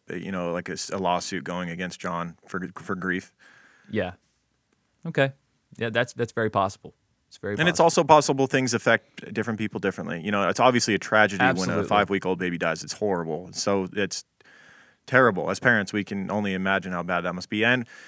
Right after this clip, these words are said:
Speaker 1: if
Speaker 2: As
Speaker 1: you're the
Speaker 2: parents,
Speaker 1: sibling, if,
Speaker 2: yes.
Speaker 1: you know, like, let's say if my, my son who's three, if he, you know, if, if we had another kid right now and the kid was five weeks old, my son would become quite attached to his, you know, younger sibling. And if they, they,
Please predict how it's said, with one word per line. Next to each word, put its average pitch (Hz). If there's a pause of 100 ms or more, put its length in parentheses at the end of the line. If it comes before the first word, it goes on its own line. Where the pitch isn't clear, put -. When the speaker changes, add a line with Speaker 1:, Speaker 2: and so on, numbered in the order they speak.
(200)
Speaker 1:
if 131
Speaker 2:
As 120
Speaker 1:
you're 123
the 113
Speaker 2:
parents, -
Speaker 1:
sibling, 110
if, 120
Speaker 2:
yes. 117
Speaker 1:
you 143
know, 127
like, 120
let's 120
say 123
if 104
my, 104
my 101
son 110
who's 95
three, 98
if -
he, 101
you 104
know, 95
if, 92
if 101 (600)
we 113
had 104
another 101
kid 113
right 92
now 90 (220)
and 95
the 95
kid 101
was 90
five 107
weeks 101
old, 120
my 107
son 123
would 104
become 98
quite 113
attached 104
to 92
his, 92
you 104
know, 87
younger 90
sibling. 90
And 85
if -
they, 95
they, 92